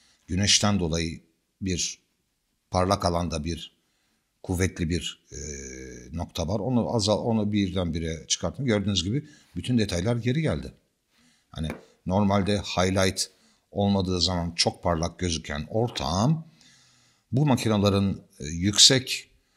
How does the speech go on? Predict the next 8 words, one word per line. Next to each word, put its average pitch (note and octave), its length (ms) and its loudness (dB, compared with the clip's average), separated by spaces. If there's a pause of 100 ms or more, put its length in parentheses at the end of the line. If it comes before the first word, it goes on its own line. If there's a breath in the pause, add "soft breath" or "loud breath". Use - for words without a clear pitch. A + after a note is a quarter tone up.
(640)
dinamik G#2+ 340 4
aralıkları E2+ 440 2
sayesinde G2+ 760 6
highlight'ı F#2+ 560 0
kısmakla F#2+ 520 0
beraber D#2+ 340 -2
geri E2+ 300 -2
getirdik. D2+ 640 -8